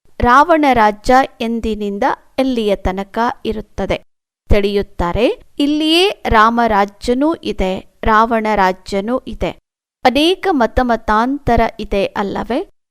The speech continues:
ಎಷ್ಟು ಮನುಷ್ಯರಿದ್ದಾರೆ, ಅಷ್ಟು ಮತಗಳಿವೆ. ಈಗ ಇಲ್ಲಿ ನೀವು ಮಕ್ಕಳಿಗೆ ಒಂದು ಅದ್ವೈತ ಮತ ಸಿಗುತ್ತದೆ. ಇದನ್ನು ತಂದೆನೇ ಕೊಡುತ್ತಾರೆ. ನೀವೀಗ ಬ್ರಹ್ಮನ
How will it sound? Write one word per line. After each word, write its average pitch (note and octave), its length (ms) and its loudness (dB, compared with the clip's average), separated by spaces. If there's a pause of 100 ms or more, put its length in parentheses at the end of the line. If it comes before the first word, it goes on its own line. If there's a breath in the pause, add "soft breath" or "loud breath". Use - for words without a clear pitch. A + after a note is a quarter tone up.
(280)
ಎಷ್ಟು D#4+ 440 0
ಮನುಷ್ಯರಿದ್ದಾರೆ, A3 1120 0 (300)
ಅಷ್ಟು - 380 -2
ಮತಗಳಿವೆ. G3 720 -6 (500)
ಈಗ B3+ 260 -4 (360)
ಇಲ್ಲಿ F4+ 340 0
ನೀವು B3 360 0
ಮಕ್ಕಳಿಗೆ G#3 920 -4
ಒಂದು C#4 360 0
ಅದ್ವೈತ C#4 800 -2
ಮತ A3 300 -4 (180)
ಸಿಗುತ್ತದೆ. - 840 -6 (380)
ಇದನ್ನು A3+ 420 -2 (140)
ತಂದೆನೇ G#3 540 -2
ಕೊಡುತ್ತಾರೆ. F#3+ 720 -4 (480)
ನೀವೀಗ D4+ 580 0 (340)
ಬ್ರಹ್ಮನ A#3 640 -2